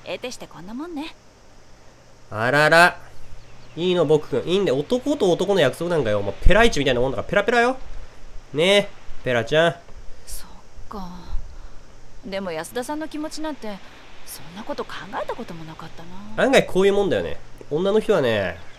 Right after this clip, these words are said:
Speaker 2: あんま男のことを見てないよ。男ばっかりだよ。女のケツを追いかけてるのは。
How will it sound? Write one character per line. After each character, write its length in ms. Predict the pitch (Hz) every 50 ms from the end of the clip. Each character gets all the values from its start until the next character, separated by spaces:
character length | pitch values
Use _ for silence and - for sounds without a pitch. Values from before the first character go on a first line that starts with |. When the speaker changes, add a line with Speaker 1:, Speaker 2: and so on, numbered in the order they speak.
| - -
Speaker 2:
あ 80 | 135 131
ん 60 | 139
ま 260 | 147 143 143 143 - - - -
男 260 | - 123 131 143 151 147
の 80 | 151
こ 100 | 143 151
と 80 | 143 139
を 40 | 127
見 100 | 143 151
て 80 | 120 110
な 100 | 117 110
い 60 | 90
よ。 120 | 78 - - - - - - - - - - - - - - - - - - -
男 200 | 127 135 180 180
ば 80 | 180 196
っ 80 | 190
か 100 | - 214
り 60 | 196 180
だ 80 | 175
よ。 160 | 143 107 101 - - - - - - -
女 240 | 147 156 151 151 151
の 80 | 147
ケ 140 | 147 160 147
ツ 120 | 143 151
を 60 | 139 135
追 80 | 135
い 20 | -
か 80 | 135 131
け 60 | 127
て 80 | 123
る 60 | 104 101
の 120 | 95 87
は。 60 | 87